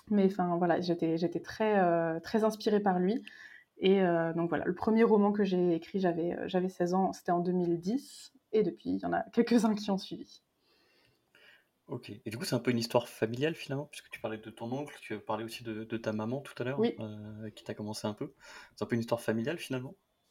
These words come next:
Speaker 1: Oui, bah, c'est, en fait, je viens quand même d'une famille assez littéraire, donc, euh,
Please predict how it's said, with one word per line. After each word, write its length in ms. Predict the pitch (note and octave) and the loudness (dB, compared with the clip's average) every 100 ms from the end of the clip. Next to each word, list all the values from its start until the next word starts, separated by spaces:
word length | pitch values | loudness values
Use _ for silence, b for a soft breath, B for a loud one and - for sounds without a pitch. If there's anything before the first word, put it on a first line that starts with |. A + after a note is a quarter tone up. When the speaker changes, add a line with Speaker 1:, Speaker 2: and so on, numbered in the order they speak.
| B B B | B B B
Speaker 1:
Oui, 220 | G#3+ D4+ | 6 8
bah, 260 | A#3+ G#3+ G#3 | 8 6 6
c'est, 240 | G#3 G3+ | 6 6
en 100 | G3 | 8
fait, 300 | G3 A3+ G#3 | 6 6 4
je 160 | G3 G3+ | 2 0
viens 160 | F#3+ G3+ | 0 0
quand 140 | G#3 | 0
même 100 | G#3 | 0
d'une 140 | G3 | 0
famille 260 | F#3+ F#3+ G3 | 0 0 0
assez 220 | G3 G#3 | 2 2
littéraire, 480 | F#3+ F#3+ G3+ A3+ A3 | 2 0 2 2 0
donc, 240 | F#3+ F#3 | -4 -2
euh, 380 | F#3 F3+ F3 F3 | 0 2 2 2